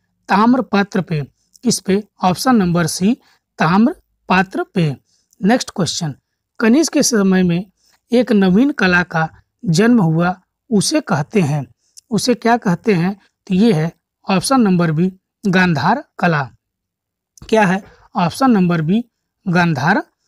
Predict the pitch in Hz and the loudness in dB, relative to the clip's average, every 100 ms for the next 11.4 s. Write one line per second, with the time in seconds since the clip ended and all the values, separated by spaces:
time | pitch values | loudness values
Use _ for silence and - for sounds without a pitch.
0 | _ _ - 165 135 - _ _ _ 190 | _ _ -2 -2 -2 -10 _ _ _ 0
1 | 269 - - 175 - 170 143 _ _ _ | 0 -2 -4 -4 -4 -8 -10 _ _ _
2 | 214 160 202 202 185 208 - _ 220 220 | 0 2 4 2 2 -2 -8 _ -2 2
3 | 220 214 233 240 262 220 - 170 202 170 | 2 0 2 0 2 -2 -2 0 0 0
4 | 185 - _ _ - - 285 320 226 190 | -4 -12 _ _ -16 -6 0 2 2 2
5 | 190 196 - 202 202 175 - 165 - 175 | 0 -2 -2 0 0 -2 -4 -8 -4 -6
6 | 175 _ _ - 185 185 190 220 269 180 | -6 _ _ -2 2 4 4 2 0 -4
7 | 170 208 196 185 180 175 196 214 151 160 | -4 -4 0 2 2 0 0 0 0 0
8 | 175 151 160 - _ _ _ _ _ _ | 0 0 -4 -8 _ _ _ _ _ _
9 | _ _ - - - 262 - - 190 202 | _ _ -10 -6 -2 -2 -2 0 0 2
10 | 175 160 180 156 175 226 - - _ - | 0 0 -2 -2 -4 -8 -20 -20 _ -4
11 | 170 247 185 214 | 0 2 2 -2